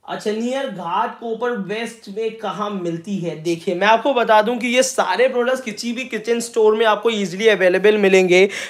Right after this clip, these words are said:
but ये चीज़ है कि अगर आप, अ, लेना चाहते हैं, तो प्रोडक्ट्स के बाय लिंक्स हर वीडियो में नीचे बाय लिंक्स आपको मिल जाते हैं, तो वहाँ से आप प्रोडक्ट को ले सकते हैं। ओरिजिनल प्रोडक्ट जहाँ से मैं ले रहा हूँ, वहीं से भी आप इसको ले सकते हैं,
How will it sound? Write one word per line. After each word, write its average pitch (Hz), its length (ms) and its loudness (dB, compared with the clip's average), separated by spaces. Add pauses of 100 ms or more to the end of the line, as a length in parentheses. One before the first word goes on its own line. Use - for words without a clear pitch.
(140)
but 240 140 6
ये 262 160 0
चीज़ 262 300 2
है 247 160 4
कि 254 180 0
अगर 220 380 4
आप, 240 300 4 (380)
अ, 185 340 6
लेना 214 360 6
चाहते 262 320 4
हैं, 269 160 2
तो 269 60 0
प्रोडक्ट्स 226 400 0
के 262 140 -2
बाय 185 260 2
लिंक्स 233 280 -2
हर 262 320 2
वीडियो 240 420 2
में 254 100 0
नीचे 233 280 0
बाय 190 220 4
लिंक्स 214 240 -4
आपको 208 240 0
मिल 190 220 -4
जाते 180 280 2
हैं, 196 160 -2 (260)
तो 226 80 -6
वहाँ 190 300 2
से 247 100 0
आप 247 100 4
प्रोडक्ट 214 320 2
को 233 80 2
ले 196 160 2
सकते 202 300 -2
हैं। 220 80 0
ओरिजिनल 185 480 2
प्रोडक्ट 214 300 0
जहाँ 190 200 2
से 202 120 -2
मैं 185 140 0
ले 220 120 2
रहा 220 100 0
हूँ, 214 80 -2
वहीं 190 220 0
से 233 220 -2
भी 226 120 0
आप 208 160 4
इसको 196 200 -4
ले 180 160 -2
सकते 190 320 -2
हैं, 202 100 -2